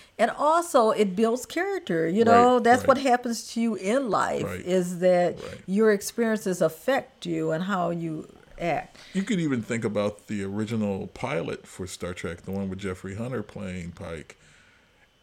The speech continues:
Speaker 2: That whole episode is, at least at the nish-, the, the beginning of it, is about him, rem-, you know, be-, um, he's dealing with the fact that he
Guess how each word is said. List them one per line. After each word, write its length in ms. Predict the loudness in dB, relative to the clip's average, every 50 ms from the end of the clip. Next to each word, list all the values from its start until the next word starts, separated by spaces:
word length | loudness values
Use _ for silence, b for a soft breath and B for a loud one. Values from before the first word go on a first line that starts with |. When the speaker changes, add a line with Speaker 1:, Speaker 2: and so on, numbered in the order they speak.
| _ _ 0
Speaker 2:
That 240 | 2 2 4 2 0
whole 540 | 0 0 0 2 2 2 2 0 -4 -8 -12 _ _
episode 720 | -4 -4 -2 -2 -4 -4 -4 -4 -4 -4 -2 -4 -4 -6 -6 -8
is, 400 | -8 -6 -6 -8 -10 -12 -14 -16 -18 _ -4
at 240 | -2 -2 -2 -2 0
least 240 | 0 -2 0 -2
at 80 | -4 -4
the 80 | -4 -4
nish-, 340 | -2 -2 -2 -2 -4 -6 -10 -14 -18 -18 -18 -12
the, 160 | -8 -6 -6 -6
the 180 | -4 -6 -6
beginning 460 | -6 -4 -4 -2 0 -2 -2 -2 -4
of 160 | -6 -4 -4 -4
it, 80 | -4
is 80 | -2 -2
about 300 | -2 0 0 0 0 0
him, 260 | 0 -2 -2 -2 -4
rem-, 220 | -4 -4 -4 -6 b b b b b b b b b b b b _ _ _ _ -20 _ -16 -10
you 140 | -6 -4 -2
know, 320 | 0 0 0 0 0 -2 -6 -10 -16 -16 -14 -12 -10
be-, 100 | -10 -12 -12 _ -16
um, 380 | -14 -14 -14 -14 -14 -16 -18 -20 -20 _ _ _ _ _ _ _ B B B B B B B B B -20 -20 -16 -8
he's 300 | -2 2 2 2 2 2
dealing 440 | 0 4 6 6 6 6 4 2
with 200 | 0 0 0 0
the 80 | -2 -6
fact 400 | -6 -4 -2 -2 -2 -4 -2 0
that 240 | 0 0 0 0 -2
he 420 | -6 -6 -4 -4 -4 -4 -6 -8